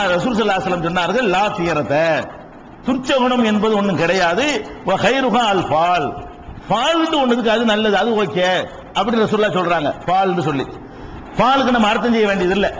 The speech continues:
ஏன்னா சஹாபாக்களை கேக்குறாங்க, "உமல் ஃபால்", ஃபால்ண்டா என்ன? ரசூல் ஸல்லல்லாஹு அலைஹி சொல்றாங்க, "தீரத்துன்னு ஒண்ணு கிடையாது, ஃபால்னு ஒண்ணு உண்டு" அப்படிங்கிறாங்க. அப்ப சஹாபாக்கள் கேக்குறாங்க,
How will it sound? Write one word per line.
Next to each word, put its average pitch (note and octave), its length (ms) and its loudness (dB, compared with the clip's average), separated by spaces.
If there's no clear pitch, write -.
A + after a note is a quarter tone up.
ஏன்னா A3 240 2
சஹாபாக்களை A3+ 600 0
கேக்குறாங்க, F#3 420 0
"உமல் C4+ 260 0
ஃபால்", G#3+ 260 2
ஃபால்ண்டா G#3 460 0
என்ன? E3+ 200 -4
ரசூல் F3 240 2
ஸல்லல்லாஹு A3 220 4
அலைஹி G3 120 2
சொல்றாங்க, G#3+ 300 2
"தீரத்துன்னு C#4 560 2
ஒண்ணு A#3+ 100 2
கிடையாது, G3 480 2
ஃபால்னு D4+ 500 0
ஒண்ணு B3 200 0
உண்டு" G#3 300 0
அப்படிங்கிறாங்க. G#3+ 600 0
அப்ப G#3 160 2
சஹாபாக்கள் G#3+ 640 2
கேக்குறாங்க, G3+ 380 2